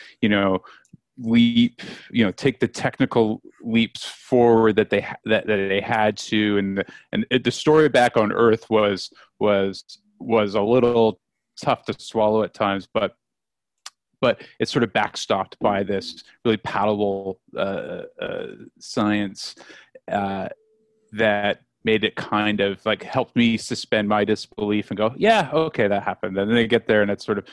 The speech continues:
so, but the fact that it gets as deep as you say, you know, into it, I mean, like, there's, it's, it's, uh, it feels like you can,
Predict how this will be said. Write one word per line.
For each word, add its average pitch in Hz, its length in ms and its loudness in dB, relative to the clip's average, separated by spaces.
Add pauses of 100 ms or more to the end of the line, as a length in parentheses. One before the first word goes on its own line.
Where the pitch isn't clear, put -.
(420)
so, 120 280 0 (220)
but 139 120 2
the 131 60 0
fact 147 240 0
that 120 80 2
it 113 60 2
gets 110 260 0 (140)
as 107 180 -4
deep 113 180 0 (120)
as 101 100 -12
you 101 60 -6
say, 95 600 -4
you 101 240 -4
know, 95 180 -4
into 104 320 -6
it, 95 180 -8
I 127 240 2
mean, 117 280 2 (440)
like, 113 180 0
there's, - 380 -4 (400)
it's, - 340 -4
it's, - 320 -2
uh, 107 220 4
it 113 80 -4
feels 135 260 0
like 98 400 -2 (720)
you 135 80 0
can, 143 240 2